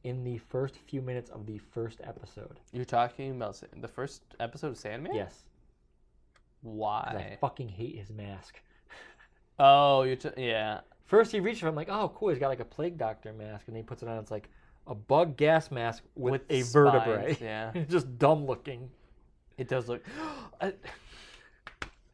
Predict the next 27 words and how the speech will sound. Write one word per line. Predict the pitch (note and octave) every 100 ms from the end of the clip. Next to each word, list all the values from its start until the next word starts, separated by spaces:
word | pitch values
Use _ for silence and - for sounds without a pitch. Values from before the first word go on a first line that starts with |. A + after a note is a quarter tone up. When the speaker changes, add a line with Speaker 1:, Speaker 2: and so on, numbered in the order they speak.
| _ -
Speaker 2:
it's | D#3
so | - G3
funny. | - D3 C3
Speaker 1:
And | D#3+
it | G3
looks | G3+ G3+
like | D#3
Speaker 2:
I |
Speaker 1:
they | E3+
Speaker 2:
don't | E3+
Speaker 1:
got, | -
Speaker 2:
wanna | F3
Speaker 1:
like, | D3
Speaker 2:
spoil | D3+ - C3 C3+ B2 A#2+
Speaker 1:
a | C#3
Speaker 2:
things. | A#2+
Speaker 1:
novice | A#2 A#2+ B2 A#2 G#2+
at | A2
special | - A#2 A2 A2 G2+
effects | - A2+ -
to | -
make | G#2+ G#2+ -
the |
spine. | A2 - A2 A#2+ C3+
Speaker 2:
Mm-hmm. | B2 A#2+ A#2
Speaker 1:
It's, | A2
like, | B2